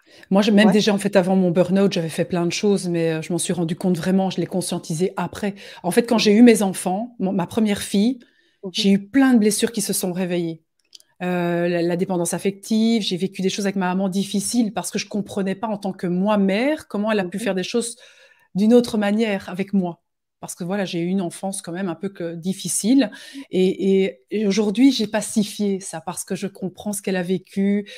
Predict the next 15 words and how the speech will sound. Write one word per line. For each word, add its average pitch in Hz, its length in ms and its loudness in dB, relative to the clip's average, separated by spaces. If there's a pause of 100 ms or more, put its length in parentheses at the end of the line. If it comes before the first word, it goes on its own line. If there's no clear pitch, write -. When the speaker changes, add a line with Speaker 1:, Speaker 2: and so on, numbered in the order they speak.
(280)
Speaker 1:
Elle, 190 180 -4
elle 190 260 -2
avait, 196 280 0
euh, 175 320 -2 (240)
aussi 208 420 0
avec 196 400 -2
elle 202 220 0
une 185 180 -2
maman 180 420 -2 (280)
où - 20 -8
ça - 120 -8
a 170 40 -2
été 170 160 -6
très - 160 -6
difficile. 190 680 -2